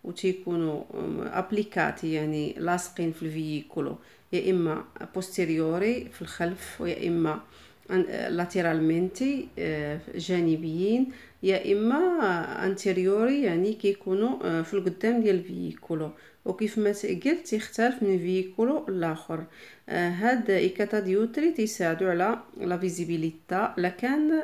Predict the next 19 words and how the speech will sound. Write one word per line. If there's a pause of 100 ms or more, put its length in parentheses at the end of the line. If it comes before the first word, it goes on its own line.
(400)
مثلا،
آه،
الفييكولو
غواستو، (500)
آه،
تيعاون
على
الرؤية،
لأن
الأضواء
ديال
لي
التري
فييكولي
تيريفليتيو،
يعني
كيتعكسوا
في
هاد